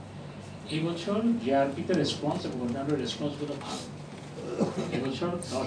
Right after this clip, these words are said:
ডলারের বেশি এবং সেটি এগারো ডলারও হতে পারে। সুতরাং ফান্ডিং, আহ, ঠিকমতো পাওয়া সেটি একটি বড়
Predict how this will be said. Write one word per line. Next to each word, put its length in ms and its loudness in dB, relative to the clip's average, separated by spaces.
ডলারের 340 2
বেশি 280 -4
এবং 300 0
সেটি 180 2
এগারো 420 2
ডলারও 340 -2
হতে 160 -6
পারে। 240 -8
সুতরাং 260 -2
ফান্ডিং, 360 4
আহ, 1300 -8
ঠিকমতো 440 0
পাওয়া 200 6
সেটি 220 0
একটি 160 -2
বড় 220 -6